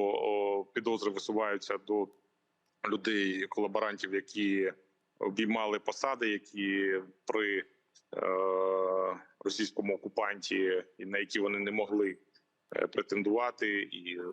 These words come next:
зраджували. Тому, ну, кожного дня ми, е, п'ять-десять, е, повідомлень про те, що, е, оголошено подоб-, підозру чи вирок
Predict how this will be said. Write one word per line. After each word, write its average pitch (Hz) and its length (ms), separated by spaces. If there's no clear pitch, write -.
зраджували. 98 640
Тому, 101 400
ну, 113 180
кожного 113 360
дня 107 300
ми, 101 220
е, 98 480
п'ять-десять, - 1160
е, 98 140
повідомлень 110 640
про 104 140
те, 101 160
що, 95 240
е, 95 120
оголошено 107 500
подоб-, 123 440
підозру 113 500
чи 98 420
вирок 110 420